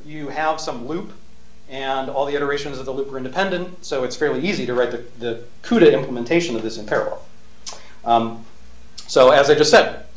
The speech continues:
the easy way to parallelize this is assign one thread per row, and the cuda code would look something like this. Instead of having a loop over rows,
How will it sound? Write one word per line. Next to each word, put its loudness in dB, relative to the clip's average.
the -8
easy -4
way 6
to 8
parallelize 8
this 0
is -4
assign 0
one 2
thread 2
per -4
row, 6
and 0
the -8
cuda 0
code 8
would 0
look 2
something -2
like 0
this. 0
Instead 4
of 6
having 0
a -4
loop 2
over 4
rows, 2